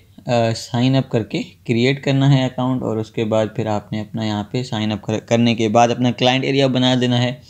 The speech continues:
और वो जैसे ही बनेगा उसके बाद फिर आप यहाँ पे completely, अ, जो भी यहाँ पे ये सर्विसेज हैं वो आप चेक कर सकते हैं और यहाँ पे आप completely सर्विसेज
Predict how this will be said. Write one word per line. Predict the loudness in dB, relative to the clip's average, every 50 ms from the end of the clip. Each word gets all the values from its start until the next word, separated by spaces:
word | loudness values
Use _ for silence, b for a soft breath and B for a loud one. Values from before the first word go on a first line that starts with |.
| b b b -4
और | -2 0 2
वो | 2 2 2
जैसे | 0 -2 -2 0 0
ही | 2 2
बनेगा | 2 2 2 0 0 0 0 0
उसके | -2 -2 -2 -2 0 0
बाद | 2 0 -2
फिर | -4 -4 -4
आप | -2 -2 -4 -6 b b b b b b b _ _ -6 -4
यहाँ | -4 -4 -4 -4
पे | -6 -6 -4 -4
completely, | -4 -4 -2 0 2 2 2 2 2 2 2 2 0 B B B B B B B _ 0
अ, | 2 2
जो | 2 2 0 0
भी | 2 2 2 2 2 2
यहाँ | 0 0 0 -2 -4 -2
पे | -2
ये | 0 2 2 2 2 0
सर्विसेज | -2 -2 -2 0 0 0 0 0 0 0
हैं | 0 -2
वो | 0 0
आप | -2 -2 -4 -6
चेक | -8 -8 -6 -6
कर | -8 -8
सकते | -6 -8 -8 -6 -6 -4
हैं | -4 -4 -6 -6 -6
और | -4 -2 -2 -2 -2
यहाँ | -2 -2 -4 -4 -4
पे | -6 -8 -8 -10 -10 -6 -6
आप | -6 -6 -6 -4
completely | -4 -4 -2 -2 -2 -2 0 -2 0 -2 -2 -2
सर्विसेज | 0 -2 -2 -2 -4 -4 -4 -6 -6